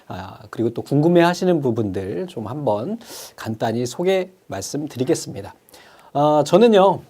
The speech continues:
두목내에서 강의를 하고 있는 왕두목 신면철이라고 합니다. 이제 실제 본명은 신면철이고 왕두목으로 많이 알려져 있죠. 음, 컴퓨터 활용 능력 강의는 제가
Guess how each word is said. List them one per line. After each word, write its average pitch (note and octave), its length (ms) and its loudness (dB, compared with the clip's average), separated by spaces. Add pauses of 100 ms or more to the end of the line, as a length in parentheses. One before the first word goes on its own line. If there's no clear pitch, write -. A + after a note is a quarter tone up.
두목내에서 E3+ 880 2
강의를 C3 440 0
하고 D#3 200 -2
있는 A#2 400 -4
왕두목 B2 680 0
신면철이라고 A#2+ 760 -6
합니다. F#2+ 320 -10
이제 A2 140 -14
실제 D3 520 -2
본명은 C#3 420 0
신면철이고 B2 920 -2 (420)
왕두목으로 G3 600 8
많이 C3+ 260 8
알려져 B2 380 0
있죠. - 400 -8 (180)
음, A2+ 320 -4 (400)
컴퓨터 G#3 320 0
활용 A3 300 6
능력 G3 360 2
강의는 D3 600 2
제가 A#2+ 500 -4